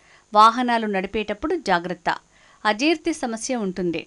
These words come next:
మకరం, ఉత్సాహంగా గడుస్తుంది.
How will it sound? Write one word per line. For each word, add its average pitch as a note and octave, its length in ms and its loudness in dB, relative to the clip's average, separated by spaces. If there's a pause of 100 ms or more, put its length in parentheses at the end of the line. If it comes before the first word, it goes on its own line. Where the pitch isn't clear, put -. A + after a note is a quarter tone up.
(1500)
మకరం, G3+ 400 -2 (540)
ఉత్సాహంగా C#4+ 600 0
గడుస్తుంది. G#3+ 680 -6